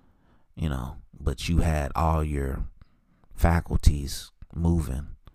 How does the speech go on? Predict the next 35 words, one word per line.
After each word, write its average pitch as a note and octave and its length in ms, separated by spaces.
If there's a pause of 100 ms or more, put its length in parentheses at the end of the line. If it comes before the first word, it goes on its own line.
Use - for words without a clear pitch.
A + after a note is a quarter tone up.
(140)
but D2+ 220 (100)
you F2 160
couldn't, E2 360
we E2 140
just D#2+ 280
said D2 240
it D#2+ 80
was D2 120
a D#2 60
concussion. D#2 600 (2000)
Like, C#2+ 140
we D#2+ 120
had D#2 200
a C#2+ 40
receiver D2+ 720 (720)
that C#2+ 140
got D2 220
knocked D#2 340
out D2 200
in D2 120
a C2+ 80
playoff D#2+ 480
game D2+ 460 (520)
real D#2 260
bad, D#2 460 (840)
and, C2 240
but C2+ 160
he E2 100
got D#2 300
up D#2+ 180
and D2+ 140
walked D2 260
off - 180
the - 100
field, D#2+ 400